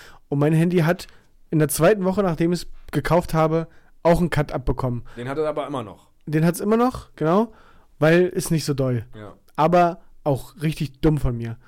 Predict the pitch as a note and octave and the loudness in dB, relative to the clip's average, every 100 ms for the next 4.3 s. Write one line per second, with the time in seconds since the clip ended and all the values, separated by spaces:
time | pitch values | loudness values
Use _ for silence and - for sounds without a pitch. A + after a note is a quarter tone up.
0 | - - - - G3 B3+ B3+ F3 D3+ F#3+ | -20 -20 -10 2 4 4 2 0 2 0
1 | A3 G3 D3 D3+ D3+ D#3 D#3 C#3+ - C3+ | -2 -4 -4 -2 0 0 0 -4 -2 -2
2 | D#3 F#3+ - F#3 F#3 F#3+ - - - C#3+ | -2 -2 -2 -4 -4 -8 -10 -14 -4 0
3 | E3+ F#3 F3 E3+ D3+ D3 D3 C3+ C#3+ B2+ | 2 2 2 0 0 0 0 -2 -4 -6
4 | A#2+ G#2+ - | -8 -10 -16